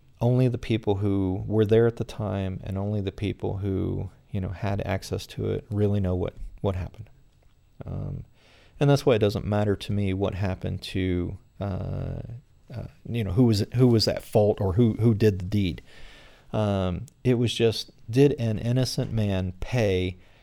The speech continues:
because the media marked him as, as a bad guy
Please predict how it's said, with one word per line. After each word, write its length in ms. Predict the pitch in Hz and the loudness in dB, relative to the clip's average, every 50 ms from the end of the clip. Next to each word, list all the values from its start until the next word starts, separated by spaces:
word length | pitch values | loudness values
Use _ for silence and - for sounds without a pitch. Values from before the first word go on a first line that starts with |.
| _ _ - - | _ _ -6 -4
because 460 | 117 113 - 120 110 104 101 101 - | -4 -2 0 2 0 2 0 -2 -4
the 100 | - 107 | -6 -4
media 400 | 101 101 107 110 113 117 110 104 | -4 -2 -2 -2 0 0 0 0
marked 320 | 101 101 104 101 98 - - | 2 2 0 0 -2 -4 -6
him 400 | - 107 104 107 95 92 92 - - | -4 -4 -2 -2 -4 -4 -6 -6 -6
as, 500 | 107 101 92 95 92 90 104 - - - - - _ _ - | -4 -2 -2 0 -2 -2 -4 -6 -10 -14 -18 -20 _ _ -8
as 180 | - 104 104 | -6 -4 -4
a 60 | 104 90 | -4 -2
bad 260 | 95 92 90 104 104 | -2 -2 -2 -2 -2
guy 300 | 98 90 87 90 90 | -2 -2 -2 -4 -6